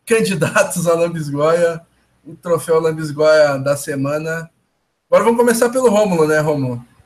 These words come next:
Vai lá. Teu voto pra Lambisgoia, o pior da semana.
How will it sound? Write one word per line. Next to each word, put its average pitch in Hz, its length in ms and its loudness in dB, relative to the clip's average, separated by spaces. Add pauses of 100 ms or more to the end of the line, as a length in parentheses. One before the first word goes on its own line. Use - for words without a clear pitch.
(140)
Vai 135 160 0
lá. 135 320 -2 (1000)
Teu 160 180 -6
voto 170 260 0
pra 175 120 2
Lambisgoia, 156 720 -2 (280)
o 151 100 -14
pior 156 260 -2
da 151 80 -4
semana. 127 460 -6